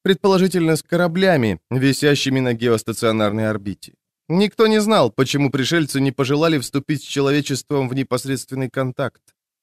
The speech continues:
Возможно, из опасения подхватить чужеродные микроорганизмы. По всей Земле к коммуникаторам чужаков были приставлены группы учёных,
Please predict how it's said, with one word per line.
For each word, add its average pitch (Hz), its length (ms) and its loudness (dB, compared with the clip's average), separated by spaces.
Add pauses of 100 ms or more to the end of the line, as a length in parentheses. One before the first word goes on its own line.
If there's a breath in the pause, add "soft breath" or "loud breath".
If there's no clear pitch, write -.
(160)
Возможно, 202 440 2
из 170 100 2
опасения 180 540 2
подхватить 156 600 0
чужеродные 156 600 0
микроорганизмы. 131 920 -2 (600)
По 127 120 6
всей 139 200 2
Земле 151 320 2
к - 120 -10
коммуникаторам 135 760 0
чужаков 139 460 0
были 143 220 2
приставлены 156 640 0
группы 156 360 -2
учёных, 143 640 0